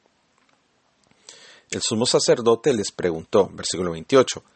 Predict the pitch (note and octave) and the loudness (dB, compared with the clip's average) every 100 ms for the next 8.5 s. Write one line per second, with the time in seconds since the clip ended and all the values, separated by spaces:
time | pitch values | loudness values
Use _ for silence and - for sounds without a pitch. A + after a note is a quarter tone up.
0 | _ _ _ _ - E3 D#3 D3 C#3+ D3+ | _ _ _ _ -4 -4 -2 -4 -4 -6
1 | D3+ D3+ A#2 A#2+ B2 A#2+ A2 - C#3+ C#3 | -4 -2 0 0 0 0 -2 -4 -2 0
2 | C#3 - C#3+ F#2 G#2 A#2 A2+ - C3 - | 0 -2 -2 -2 0 2 2 0 -4 -2
3 | A#2 A2 A2+ A2+ G2 A2 - F2+ G#2 F#2+ | -2 0 0 0 -2 -4 -4 -2 0 -2
4 | F2 - _ _ _ - G#2 F#2+ F#2 G#2 | -4 -14 _ _ _ -8 -6 -6 -4 -2
5 | G#2+ G2 G#2 - _ - - E3 E3 D3+ | 0 2 0 -2 _ -10 -4 0 2 0
6 | D#3+ D3 A#2+ A#2 C3 A#2 G#2+ G#2 G2 - | -4 -6 -4 -2 0 0 -2 -6 -4 -2
7 | G#2 A#2+ G#2+ G#2+ - - F#2 E2+ - F2 | 0 0 0 -2 -2 -4 -4 -4 -6 -2
8 | G#2+ G2+ - E2+ - | -2 -2 -4 -6 -8